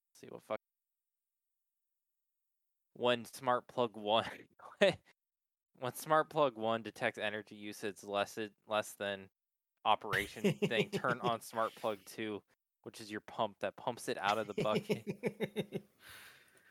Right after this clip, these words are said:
Speaker 2: No, it's just all gravity right now for me. But I, I'm set up that it's fine.
Speaker 1: Then I have to hear you being like, "What the fuck? Why is my pump burning up?" 'Cause you'll have, you'll have, like, alert for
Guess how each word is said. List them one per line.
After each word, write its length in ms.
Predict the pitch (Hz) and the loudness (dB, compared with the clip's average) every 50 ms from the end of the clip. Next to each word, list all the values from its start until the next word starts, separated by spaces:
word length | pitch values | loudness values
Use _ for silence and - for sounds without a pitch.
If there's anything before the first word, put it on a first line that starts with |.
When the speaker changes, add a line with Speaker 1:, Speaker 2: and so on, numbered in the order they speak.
| - - _ - | -20 -20 _ 4
Speaker 2:
No, 340 | 240 220 190 151 143 143 160 180 - | 8 10 10 12 10 10 8 6 4
it's 320 | 180 190 196 185 - - | 0 -2 -2 -4 -6 -6
just 220 | - 240 202 208 | -4 -4 0 2
all 140 | 214 208 190 | 4 4 4
gravity 420 | 180 170 170 156 143 120 117 120 117 | 4 4 4 4 4 2 2 0 -2
right 200 | 123 131 135 - | -4 -4 -6 -8
now 140 | - - | -10 -10
for 160 | 147 - - - | -12 -12 -16 -20
me. 140 | _ - - _ _ _ _ _ _ _ _ _ | _ -20 -20 _ _ _ _ _ _ _ _ _
But 120 | - 175 156 | 2 4 6
I, 180 | 160 156 156 151 - - _ _ _ _ _ _ - 320 196 | 6 4 4 2 -2 -10 _ _ _ _ _ _ -14 -8 -6
I'm 120 | 143 139 | -6 -4
set 220 | - - 175 160 | -2 0 2 2
up 160 | 160 160 160 - | 2 2 2 2
that 120 | 170 156 | 2 2
it's 120 | 156 151 | 2 2
fine. 240 | - - - - 196 - _ _ _ _ _ _ _ _ _ _ _ _ _ _ _ _ _ _ _ _ _ _ _ _ _ _ | -2 -4 -6 -8 -8 -10 _ _ _ _ _ _ _ _ _ _ _ _ _ _ _ _ _ _ _ _ _ _ _ _ _ _
Speaker 1:
Then 100 | - 113 107 | -4 -2 0
I 80 | 113 | 0
have 120 | 120 113 - | 0 0 -2
to 100 | - 113 | -4 -6
hear 200 | 101 117 110 107 | -4 -2 -2 -2
you 140 | 110 110 107 | -4 -6 -8
being 220 | 104 117 110 107 | -8 -8 -6 -6
like, 160 | 101 98 92 - _ _ _ _ _ _ _ _ _ _ | -6 -8 -10 -12 _ _ _ _ _ _ _ _ _ _
"What 200 | - 202 226 175 - _ - | -2 -2 -2 -2 -2 _ 0
the 220 | 156 139 127 110 - - - | 2 2 2 0 -2 -4 -4
fuck? 160 | 208 185 - _ | -4 -4 -4 _
Why 180 | - 165 180 185 | 0 2 2 2
is 80 | 175 170 | 2 2
my 140 | 170 170 | 0 -2
pump 260 | - - - 180 156 - - | -2 -2 -2 -4 -4 -2 -2
burning 280 | 143 143 143 135 127 | -4 -4 -2 -2 -2
up?" 160 | 120 110 - - - | -2 -4 -4 -6 -10
'Cause 140 | - - 117 | -14 -12 -8
you'll 120 | 117 117 | -6 -2
have, 260 | 120 127 117 117 110 107 - - _ _ _ _ _ _ _ - | 0 2 2 2 0 -2 -10 -20 _ _ _ _ _ _ _ -8
you'll 120 | 127 117 | -6 -2
have, 220 | 120 127 120 113 | 0 0 0 0
like, 240 | 113 113 107 101 98 - _ _ _ _ _ _ _ _ _ _ _ _ - | 0 -2 -2 -2 -2 -6 _ _ _ _ _ _ _ _ _ _ _ _ -4
alert 440 | 117 104 104 110 110 117 - - - - _ | -4 -2 0 0 0 0 -2 -6 -14 -16 _
for 540 | - 117 113 113 110 107 101 107 110 127 - | -4 0 2 4 4 4 2 0 -4 -10 -20